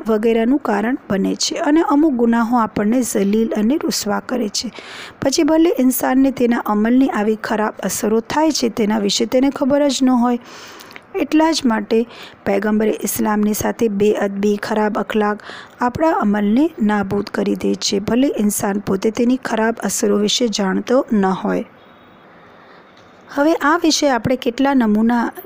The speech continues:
જે આયતુલ્લા મોહસિન કરાતી સાહેબે લખ્યા છે, તે આપણે જોઈએ.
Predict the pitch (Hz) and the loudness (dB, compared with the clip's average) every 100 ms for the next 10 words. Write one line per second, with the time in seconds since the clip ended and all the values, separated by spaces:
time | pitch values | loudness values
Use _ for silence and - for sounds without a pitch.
0 | - - - 226 214 - - 202 226 226 | -12 -4 0 2 2 0 -2 -2 0 0
1 | 226 220 214 - 220 214 226 202 208 - | 2 0 0 0 -2 0 -2 -2 -2 0
2 | 269 269 302 349 - - - - - - | 2 4 2 -4 -12 -20 -20 -20 -18 -8
3 | - 202 220 220 208 202 - 277 - 226 | -2 0 0 0 0 -2 -2 -2 0 0
4 | 247 - 247 233 - 254 220 202 180 190 | -2 0 -2 0 0 -2 0 0 0 -2